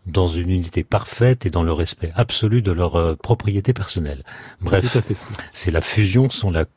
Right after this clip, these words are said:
Speaker 1: confusion.
Speaker 2: Concile de Chalcédoine.
Speaker 1: <laughs> Donc vous êtes une sorte de, de péricorèse à vous tout seul, une,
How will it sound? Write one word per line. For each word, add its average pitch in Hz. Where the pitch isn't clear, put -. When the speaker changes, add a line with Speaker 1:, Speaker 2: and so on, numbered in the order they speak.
Speaker 1:
confusion. 64
Speaker 2:
Concile 110
de 104
Chalcédoine. 98
Speaker 1:
<laughs> 175
Donc 107
vous 107
êtes 117
une 117
sorte 120
de, 92
de 87
péricorèse 92
à 80
vous 78
tout -
seul, 120
une, 76